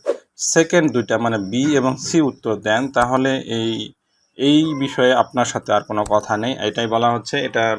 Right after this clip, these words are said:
উম, এ, আমি, আ, জুলি ম্যামের পক্ষ থেকে আমি বাংলায় এখান থেকে বলার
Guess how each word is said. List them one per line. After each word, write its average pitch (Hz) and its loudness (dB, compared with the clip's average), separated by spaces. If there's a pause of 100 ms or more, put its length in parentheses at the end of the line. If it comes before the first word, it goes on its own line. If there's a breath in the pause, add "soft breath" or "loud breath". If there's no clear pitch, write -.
(100)
উম, 117 -14
এ, 110 -6
আমি, 110 -6 (260)
আ, 107 -6 (500)
জুলি 131 0
ম্যামের 139 0 (140)
পক্ষ 123 -4
থেকে 131 -4
আমি 127 0
বাংলায় 113 0
এখান 113 -4
থেকে 113 -4
বলার 107 -2